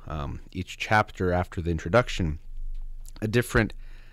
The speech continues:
whether you can call it a school of thought or way of thinking or concept, that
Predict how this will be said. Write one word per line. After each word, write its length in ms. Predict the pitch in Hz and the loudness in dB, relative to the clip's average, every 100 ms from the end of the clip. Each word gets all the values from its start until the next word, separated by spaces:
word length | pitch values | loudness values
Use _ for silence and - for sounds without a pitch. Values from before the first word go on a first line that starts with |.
| - - - | -20 -20 0
whether 180 | 101 98 | 4 4
you 60 | |
can 80 | 90 | 4
call 120 | 95 | 2
it 40 | 90 | 0
a 160 | - | -2
school 220 | - 123 104 | 2 4 4
of 80 | 92 | 0
thought 360 | - 98 95 | 2 4 6
or 140 | 87 78 | 2 0
way 240 | 92 101 | 2 4
of 80 | 92 | 2
thinking 420 | - 90 90 95 | 0 -2 0 0
or 100 | 78 | -2
concept, 680 | - - 120 117 - 82 - - - - - - - - | -2 4 4 4 2 0 -2 -18 -20 -20 -20 -20 -14 0
that 340 | 101 98 | 4 4